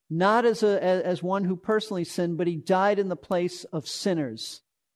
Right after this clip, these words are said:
And the Bible says, "He who knew no sin became sin for us,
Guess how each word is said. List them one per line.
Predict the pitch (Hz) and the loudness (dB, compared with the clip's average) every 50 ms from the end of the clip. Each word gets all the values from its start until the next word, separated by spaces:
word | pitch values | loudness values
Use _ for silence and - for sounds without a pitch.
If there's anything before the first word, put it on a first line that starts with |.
| _ _ _ _ _ - | _ _ _ _ _ -2
And | - 190 185 | 0 0 2
the | 180 | 2
Bible | 151 190 220 233 233 214 | 4 4 6 6 4 4
says, | 220 - 214 190 - | 4 2 2 2 2
"He | - 220 226 | 2 2 2
who | 214 208 214 202 | 4 2 2 0
knew | 196 208 220 226 | 0 0 0 0
no | 220 214 208 202 | 0 0 0 -2
sin | - - 220 208 202 185 | -2 -2 -2 0 0 -2
became | 196 196 - - 226 226 220 208 | -2 -2 -2 0 0 2 0 0
sin | - - - 233 233 233 233 | -2 -4 -2 0 0 0 0
for | 226 - 233 220 | 2 4 6 6
us, | 220 220 202 170 147 - - - - - | 8 6 6 2 0 -4 -8 -10 -10 -12